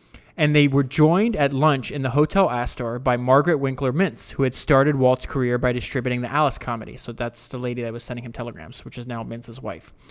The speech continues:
The conversation was warm, but Walt detected a hollow note in Mintz's geniality. So when Walt had arrived in New York, he gets this letter from Oob saying, "Hey, something weird is going on."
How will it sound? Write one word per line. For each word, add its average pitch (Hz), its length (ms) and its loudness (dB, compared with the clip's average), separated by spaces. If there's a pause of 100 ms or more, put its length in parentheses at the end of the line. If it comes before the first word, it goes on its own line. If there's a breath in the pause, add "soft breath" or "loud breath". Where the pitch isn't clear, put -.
(380 soft breath)
The 143 100 0
conversation 170 840 4
was 139 160 0
warm, 131 540 2 (240 soft breath)
but 147 140 8
Walt 139 360 8
detected 151 460 0
a 131 80 2
hollow 143 480 6
note 123 380 -2
in 123 200 -8
Mintz's 120 400 -6
geniality. 120 800 -2 (180 loud breath)
So 135 420 4 (760)
when 135 360 2
Walt 139 380 6
had 143 240 -4 (160)
arrived 127 340 4
in 127 60 0
New 127 60 2
York, 131 160 4
he 131 100 -8
gets 139 260 -2
this 135 180 -4
letter 127 200 4
from 117 160 -8
Oob 127 240 -2
saying, 120 200 -6
"Hey, 135 200 0
something 131 400 -6
weird 131 260 2
is - 80 -12
going 120 240 -4
on." 127 280 0